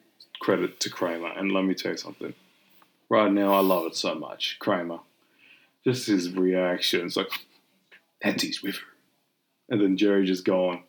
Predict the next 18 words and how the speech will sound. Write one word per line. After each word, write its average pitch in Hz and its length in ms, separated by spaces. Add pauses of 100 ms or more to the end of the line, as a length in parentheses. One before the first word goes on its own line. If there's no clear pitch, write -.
(1000)
"You're 139 160
swimming 196 680
in 247 160
the 233 80
East 262 360
River?" 359 480 (640)
But - 400 (160)
<laughs> - 680
what 120 140
am 101 100
I - 20
gonna 80 160
say? 92 240
Kramer's 104 420
is 92 100
the 95 100
funniest 92 420
of 82 140